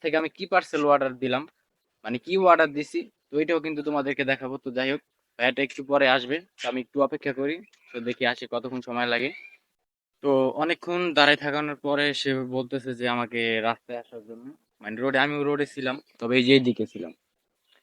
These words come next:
তো এই জায়গা থেকে এটা হইতেছে আমাদের এখানকার মেইন রোড, মানে গ্রামের রাস্তা যে মেইন রোড, মেইন রোডে আসতে বলছে, এখানে আসছি। কো ভাই,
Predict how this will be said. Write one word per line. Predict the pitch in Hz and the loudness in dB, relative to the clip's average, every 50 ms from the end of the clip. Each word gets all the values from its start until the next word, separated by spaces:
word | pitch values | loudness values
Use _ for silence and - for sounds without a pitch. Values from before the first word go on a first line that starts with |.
| _ _ _ _ _ _ _ _ _ _ | _ _ _ _ _ _ _ _ _ _
তো | 139 | -4
এই | 120 143 160 147 | 2 4 6 6
জায়গা | 160 175 175 180 | 8 6 6 6
থেকে | - 180 165 175 180 165 | 4 4 4 6 6 8
এটা | 156 165 | 8 8
হইতেছে | 160 156 147 156 143 | 8 8 4 2 0
আমাদের | 147 147 143 139 139 | 2 2 2 2 2
এখানকার | 139 135 147 143 139 139 | 2 2 0 0 0 0
মেইন | 139 139 139 143 135 135 | 0 2 2 2 2 2
রোড, | 127 135 139 135 | 2 2 0 0
মানে | 151 165 190 220 208 | -2 -2 0 0 0
গ্রামের | 180 147 160 156 160 165 170 170 160 | 4 4 6 6 6 4 2 2 2
রাস্তা | 160 151 - 143 | 0 0 0 -2
যে | 127 127 127 131 | -2 0 -2 0
মেইন | 131 127 123 120 | 0 0 0 0
রোড, | 123 135 135 - _ _ _ _ _ _ | -2 -4 -6 -8 _ _ _ _ _ _
মেইন | 147 156 165 165 | -8 -6 -4 -4
রোডে | 160 160 156 | -2 0 0
আসতে | 156 156 - - 156 | -2 -2 -4 -4 -2
বলছে, | 151 151 151 139 160 175 196 302 339 _ _ _ | -2 -2 -2 -2 -4 -6 -6 -6 -12 _ _ _
এখানে | 151 143 165 151 143 | -10 -4 0 2 4
আসছি। | 135 135 - - - 127 | 2 2 0 -6 -14 -8
কো | 120 151 156 | -4 -2 0
ভাই, | 143 135 123 110 | 2 2 0 0